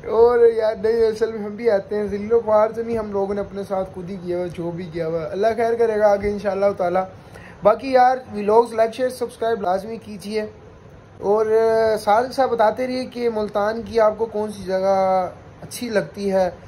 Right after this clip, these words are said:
कहाँ का मुझे vlog करना चाहिए, कहाँ का मुल्तान tour और करना चाहिए। आप लोगों ने लाजमी मुझे support करना है इस चीज़ में। Comment में यार बिला झिझक बता दीजिएगा, ठीक है। किसी ने भी कोई शर्माना नहीं है, कुछ भी नहीं करना।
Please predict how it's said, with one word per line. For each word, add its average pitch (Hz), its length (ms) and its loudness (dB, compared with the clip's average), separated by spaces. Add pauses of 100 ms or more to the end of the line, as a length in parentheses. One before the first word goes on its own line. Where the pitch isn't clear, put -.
(320)
कहाँ 202 300 2
का 214 100 -6
मुझे 202 260 -4
vlog 180 440 -4
करना 196 300 0
चाहिए, 196 520 -2 (460)
कहाँ 190 280 2
का 202 80 -4
मुल्तान 190 480 -2
tour 185 340 0
और 196 340 -2
करना 196 300 -4
चाहिए। 185 300 -6
आप 196 360 -2
लोगों 208 220 -4
ने 202 80 -4
लाजमी 165 400 -2
मुझे 202 180 -4
support 190 360 -4
करना 185 240 -2
है 196 60 0
इस 190 80 -10
चीज़ 190 220 -10
में। 185 180 -6 (400)
Comment 254 320 2
में 262 120 2
यार 226 280 4
बिला 220 260 0
झिझक 202 260 -10
बता 185 280 0
दीजिएगा, 202 540 -2 (600)
ठीक 175 160 -4
है। 196 120 4 (120)
किसी 247 220 -10
ने 262 160 -2
भी 262 140 -4
कोई 233 460 2
शर्माना 202 460 -4
नहीं 214 120 -8
है, 214 60 -8
कुछ 202 160 -10
भी 202 100 -12
नहीं 220 120 -10
करना। 196 340 0